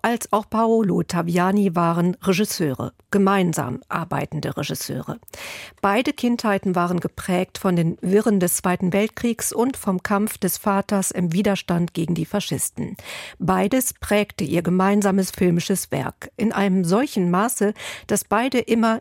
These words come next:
im Wirr über ihre filmische Arbeit sprachen. Vittorio, neunzehnhunderteinundzwanzig in San Miniato unweit von Pisa geboren,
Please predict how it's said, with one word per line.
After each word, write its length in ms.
im 260
Wirr 320
über 260
ihre 240
filmische 560
Arbeit 320
sprachen. 480
Vittorio, 840
neunzehnhunderteinundzwanzig 1300
in 120
San 260
Miniato 560
unweit 440
von 180
Pisa 300
geboren, 540